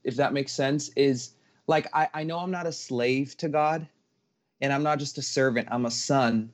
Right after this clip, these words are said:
And so every time that I show up, whether it be in, on my piano alone, or if it's in Upper Room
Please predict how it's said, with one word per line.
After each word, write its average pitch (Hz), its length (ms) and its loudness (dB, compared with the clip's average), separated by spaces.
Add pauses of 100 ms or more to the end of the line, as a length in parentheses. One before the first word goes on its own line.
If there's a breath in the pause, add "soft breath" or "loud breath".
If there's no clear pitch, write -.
(340 soft breath)
And 135 160 2
so 143 140 4
every 151 280 2
time 160 400 0
that 143 80 2
I 135 120 2
show 135 320 -2
up, 131 280 0
whether 131 180 -2
it 123 140 -6
be 135 380 0
in, 127 200 -4
on 127 140 0
my 143 120 2
piano 127 600 0
alone, 123 520 2
or 123 300 6
if 120 140 -2
it's - 420 -4 (640)
in 135 220 2
Upper 139 220 2
Room 120 460 4